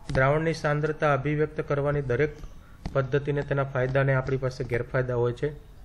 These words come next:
ધારો કે વજન, વજનથી ટકાવારી, કદ, કદથી ટકાવારી, પછી વજન,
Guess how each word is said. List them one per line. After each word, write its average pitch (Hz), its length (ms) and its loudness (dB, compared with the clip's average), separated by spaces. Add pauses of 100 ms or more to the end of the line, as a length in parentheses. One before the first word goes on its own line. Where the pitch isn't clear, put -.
(340)
ધારો 123 200 2
કે 131 200 0 (2250)
વજન, 123 280 2
વજનથી 127 460 0
ટકાવારી, 131 640 0 (2000)
કદ, 131 240 2 (1700)
કદથી - 400 0
ટકાવારી, 131 640 0 (1800)
પછી - 260 -2
વજન, 113 460 2